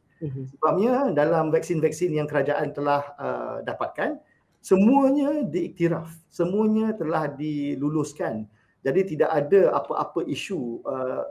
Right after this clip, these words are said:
Speaker 2: kita nak vaksin ni, uh, A ataupun B dan sebagainya. Sebab semuanya insya-Allah selamat.
Speaker 1: Selamat.
Speaker 2: Uh, dan juga, uh, mereka yang seperti dikatakan oleh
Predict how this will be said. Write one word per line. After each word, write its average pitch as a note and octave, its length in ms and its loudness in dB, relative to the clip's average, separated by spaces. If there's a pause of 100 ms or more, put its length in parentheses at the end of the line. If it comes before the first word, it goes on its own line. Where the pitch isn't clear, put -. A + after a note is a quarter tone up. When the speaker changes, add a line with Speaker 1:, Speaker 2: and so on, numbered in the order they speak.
Speaker 2:
kita D3+ 320 -2
nak D3 240 -4
vaksin C#3 240 -8
ni, C#3+ 560 -4
uh, C3+ 240 -8
A D3+ 120 -4 (120)
ataupun C#3+ 320 -6
B C#3+ 160 -2
dan C#3 80 0
sebagainya. C3+ 400 -4 (240)
Sebab E3+ 160 2
semuanya A#3 720 4
insya-Allah F3 400 0
selamat. B2+ 480 -6 (400)
Speaker 1:
Selamat. D3 240 0
Speaker 2:
Uh, C#3+ 40 2 (120)
dan E3 80 4
juga, F3+ 300 6 (180)
uh, D3+ 480 6
mereka F3 640 2
yang D#3+ 160 0
seperti E3+ 320 -6
dikatakan D3+ 480 -4
oleh D3+ 320 0